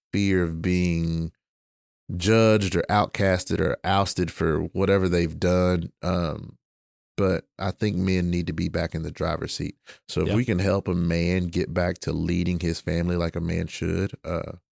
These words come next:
Speaker 1: I would love that too.
Speaker 2: Yeah.
Speaker 1: Or he, if he could just get a man back to leading his life the way a man should lead his life, I'm
Speaker 2: Yeah.
Speaker 1: down with that. He don't have to lead his family. I mean, he should, but, you know, that's,
Speaker 2: Yeah.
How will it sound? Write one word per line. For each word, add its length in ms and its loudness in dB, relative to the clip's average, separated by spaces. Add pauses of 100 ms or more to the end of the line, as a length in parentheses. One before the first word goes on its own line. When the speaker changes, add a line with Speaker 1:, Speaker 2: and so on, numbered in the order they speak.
(260)
Speaker 1:
I 100 -2
would 180 -2
love 180 -2
that 180 -4
too. 260 -8 (160)
Speaker 2:
Yeah. 160 0 (280)
Speaker 1:
Or 120 2
he, 380 -4 (1300)
if 120 2
he 100 6
could 100 0
just 280 2
get 140 4
a 40 4
man 320 4
back 180 4
to 80 0
leading 300 4
his 240 4
life 300 4
the 80 0
way 140 2
a 60 0
man 260 0
should 160 -8
lead 220 2
his 200 0
life, 360 0
I'm 160 0
Speaker 2:
Yeah. 40 2
Speaker 1:
down 220 -2
with 100 -8
that. 160 -2
He 80 4
don't 80 4
have 100 0
to 60 0
lead 180 2
his 140 -4
family. 400 0
I 40 0
mean, 200 -4
he 120 -8
should, 420 0
but, 180 -6
you 80 -6
know, 80 -6
that's, 100 -2
Speaker 2:
Yeah. 140 0